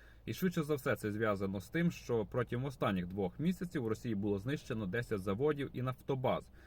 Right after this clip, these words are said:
І хоча українські спецслужби не взяли за це відповідальності, але в Головному управлінні розвідки повідомили, що таке продовжуватиметься і надальше.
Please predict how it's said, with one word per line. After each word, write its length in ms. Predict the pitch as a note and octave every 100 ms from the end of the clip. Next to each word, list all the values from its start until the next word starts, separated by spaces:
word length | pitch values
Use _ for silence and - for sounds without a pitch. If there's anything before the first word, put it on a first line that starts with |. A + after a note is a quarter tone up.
| - -
І 100 | C#3
хоча 420 | B2+ E3 - D#3+ D3+
українські 880 | D3 - D#3 C#3+ G2+ F2+ G#2 F#2
спецслужби 640 | F2+ - C3 B2+ G#2 F2 G2+
не 100 | B2+
взяли 320 | B2 F#2+ F2+
за 100 | F#2
це 160 | - F2
відповідальності, 920 | F2+ A2+ C#3 F#3 F3+ E3 - D#3 - - - - -
але 220 | A2 A2+
в 80 | A2+
Головному 440 | D3+ D3 A#2+ G2
управлінні 440 | F2+ G2 G2 G2 A#2+
розвідки 440 | F3 E3+ D#3+ C3
повідомили, 540 | G#2+ G2+ B2 D3 C#3
що 140 | C3 A#2+
таке 420 | G2+ F2+ B2 C#3+ - -
продовжуватиметься 1000 | A2+ G#2 G2+ G#2+ G#2 G#2+ G#2+ G#2+ - A#2 -
і 80 | A2+
надальше. 640 | A#2+ A#2 F#2 E2 -